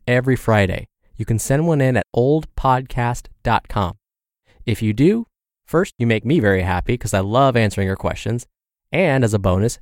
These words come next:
you'll be entered into small special raffles to win books from us. The next raffle is coming up in about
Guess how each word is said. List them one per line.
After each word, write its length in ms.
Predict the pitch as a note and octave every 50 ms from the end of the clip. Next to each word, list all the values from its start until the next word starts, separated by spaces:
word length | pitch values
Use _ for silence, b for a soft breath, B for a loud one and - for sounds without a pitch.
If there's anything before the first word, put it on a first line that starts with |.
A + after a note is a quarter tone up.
| - -
you'll 140 | B2 B2+
be 140 | B2 C3+ -
entered 300 | - A2+ C3 C3+ C3+ -
into 220 | - A2 - G#2+ G2
small 400 | - - - B2 B2+ C#3+ D#3 -
special 420 | - - - B2 B2 - C3+ B2+
raffles 400 | A#2 A2 G2 G2 F#2+ - G2+ G2
to 100 | - -
win 120 | G2+ G2 F#2+
books 240 | F2 F#2 E2 - -
from 160 | - F#2 F2
us. 220 | E2 E2+ - - - _ _ _ _ _ _ _ _ _ -
The 60 | A#2+
next 240 | C3 D#3 F3 - -
raffle 320 | D3 C#3 C3+ - D3+ D3
is 160 | - D#3 -
coming 300 | - - - C3+ C3+ C3
up 120 | C3 - -
in 60 | -
about 220 | G2+ G#2 G#2 -